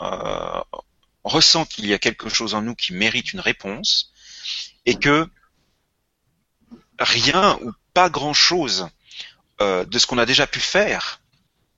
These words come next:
parfois pendant longtemps, euh, nous apporte cette réponse précisément. Euh, euh, donc, et, et évidemment dans la condition que cette réponse se trouve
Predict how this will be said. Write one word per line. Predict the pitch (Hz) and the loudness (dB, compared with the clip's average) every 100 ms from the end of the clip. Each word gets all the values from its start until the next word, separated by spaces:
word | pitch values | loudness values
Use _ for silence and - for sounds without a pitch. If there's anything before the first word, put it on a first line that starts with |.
| _ _ - - _ | _ _ -12 -12 _
parfois | - - - 127 | -6 -2 0 0
pendant | 113 113 | 2 0
longtemps, | 110 107 135 190 - - - - - | 0 0 2 0 -2 -12 -20 -20 -8
euh, | - 95 80 | 0 0 2
nous | 120 123 | 2 2
apporte | 131 202 190 | 4 4 4
cette | - 117 | 2 2
réponse | 131 - 160 175 - | 0 0 2 4 4
précisément. | - - 147 135 113 95 - _ _ - - - _ - | 4 2 4 4 2 -2 -8 _ _ -20 -20 -20 _ -4
Euh, | 101 - - - - - - - - - - | -2 0 -2 -6 -8 -10 -14 -12 -12 -10 -4
euh, | 98 55 - - - - | -2 -2 -6 -8 -10 -6
donc, | 117 123 - | -4 -4 0
et, | 127 139 | 2 2
et | 127 | 2
évidemment | 113 104 104 120 185 | 2 4 2 4 2
dans | 117 | 2
la | 98 | 0
condition | - 98 190 - 170 | 0 -4 4 4 4
que | - | 0
cette | - - - | 2 2 2
réponse | - - 175 | -4 -2 0
se | - | 0
trouve | - 127 165 156 | -2 -6 -4 -4